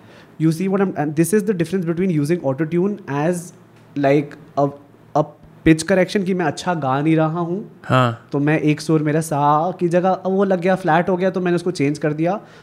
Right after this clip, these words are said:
Speaker 1: Versus using autotune as a sound that enhances the song
Speaker 2: समझ गया,
Speaker 1: sonically।
Speaker 2: समझ गया।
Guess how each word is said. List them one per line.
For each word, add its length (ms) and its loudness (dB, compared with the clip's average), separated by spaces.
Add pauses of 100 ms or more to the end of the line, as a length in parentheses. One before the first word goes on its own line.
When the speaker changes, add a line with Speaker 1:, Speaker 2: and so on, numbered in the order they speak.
(140)
Speaker 1:
Versus 340 0
using 400 0
autotune 460 0
as 140 0
a 100 -2
sound 460 0
that 160 2
enhances 460 0 (520)
the 100 4
song 240 2
Speaker 2:
समझ 340 2
गया, 220 2
Speaker 1:
sonically। 100 -2 (340)
Speaker 2:
समझ 320 -2
गया। 200 -2